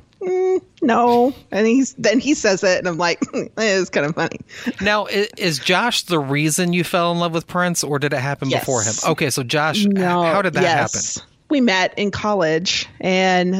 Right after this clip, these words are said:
Speaker 1: the Gold Experience had just come out, like, couple weeks before our first date. And so, of course, you know, we go on our first date, and what does he have in his tape deck of his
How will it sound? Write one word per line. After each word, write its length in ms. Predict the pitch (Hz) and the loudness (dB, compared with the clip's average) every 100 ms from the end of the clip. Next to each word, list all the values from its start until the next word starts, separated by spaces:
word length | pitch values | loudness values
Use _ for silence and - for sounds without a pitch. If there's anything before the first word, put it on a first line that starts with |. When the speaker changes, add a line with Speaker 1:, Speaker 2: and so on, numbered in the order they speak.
| 190 | 0
Speaker 1:
the 100 | 208 | -2
Gold 240 | 220 220 | 0 0
Experience 540 | 214 - 208 185 170 - | 0 -2 0 0 0 -2
had 160 | 175 | -2
just 300 | - 220 - | 0 0 0
come 180 | - 202 | 0 2
out, 300 | 170 127 - - | 2 0 -2 -4
like, 300 | 170 156 - - _ | -2 -2 -4 -18 _
couple 360 | - - 226 190 | -4 -2 0 0
weeks 360 | 165 160 - - | 0 -2 -4 -6
before 340 | - - 170 | -6 -2 0
our 100 | 147 | 0
first 340 | 147 156 160 - | 0 -2 -2 -2
date. 240 | 147 - - - | -2 -4 -8 -4
And 160 | 190 | -2
so, 240 | - 202 190 | 0 0 0
of 80 | 180 | 0
course, 320 | 220 196 - | 0 0 0
you 80 | 214 | -2
know, 140 | - | -2
we 120 | 170 | -4
go 140 | 175 185 | -2 0
on 120 | 180 | 2
our 80 | 160 | 0
first 360 | - 175 - | 2 0 0
date, 360 | - 185 190 - | 0 2 2 0
and 160 | 170 170 | -2 0
what 80 | |
does 160 | 190 190 | 0 0
he 100 | 190 | -2
have 260 | - 196 185 | 0 0 2
in 60 | |
his 300 | 175 160 - | 2 0 -2
tape 360 | - - 208 202 | -4 0 0 2
deck 260 | 185 175 185 | 0 0 0
of 80 | |
his 260 | 156 156 - | 0 -2 -4